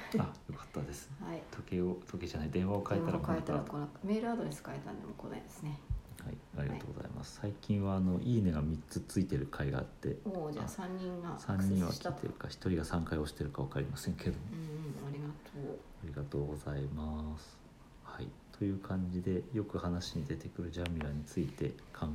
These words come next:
Speaker 1: えてみたと
Speaker 2: いう回でした。
Speaker 1: いう回でした。
Speaker 2: はい。
Speaker 1: はい。
Speaker 2: みんなも水はよく飲みましょう。
Speaker 1: あ、そう、そういう、<laughs> 水を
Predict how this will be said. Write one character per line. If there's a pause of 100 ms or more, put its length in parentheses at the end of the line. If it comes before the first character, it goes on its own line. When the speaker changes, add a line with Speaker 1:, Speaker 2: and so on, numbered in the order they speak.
(100)
Speaker 1:
え
て
み
た
と (520)
Speaker 2:
い
う
回
で
し
た。
Speaker 1:
い
う (120)
回
で
し
た。
Speaker 2:
は (200)
い。 (280)
Speaker 1:
は
い。
Speaker 2:
み
ん
な
も
水
は
よ
く
飲
み
ま
し
ょ
う。
Speaker 1:
あ、
そ
う、
そ
う
い
う、 (200)
<laughs>
水
を